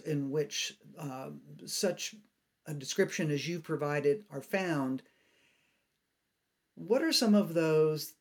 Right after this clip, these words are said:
then, here I'm coming back to a question for you, though, I'm afraid.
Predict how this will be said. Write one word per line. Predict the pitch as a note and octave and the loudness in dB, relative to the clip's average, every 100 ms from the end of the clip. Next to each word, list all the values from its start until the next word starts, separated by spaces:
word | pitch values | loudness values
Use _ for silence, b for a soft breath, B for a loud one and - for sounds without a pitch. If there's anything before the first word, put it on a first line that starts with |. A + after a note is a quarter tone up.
| - | -4
then, | D3 C#3 C#3 D#3+ D3 | 0 0 0 -2 -4
here | C3 | -2
I'm | C3+ D3 | -2 -4
coming | D#3 D#3 | -4 0
back | D3+ D3+ | 0 0
to | D3+ | 0
a | |
question | F3 E3 D#3 | 2 2 0
for | C#3+ | 0
you, | F#3 A3+ G#3+ | 4 6 8
though, | F3 E3+ | 8 8
I'm | E3+ F#3 | 4 -2
afraid. | G#3 F3+ F3 G#3 | 2 2 4 0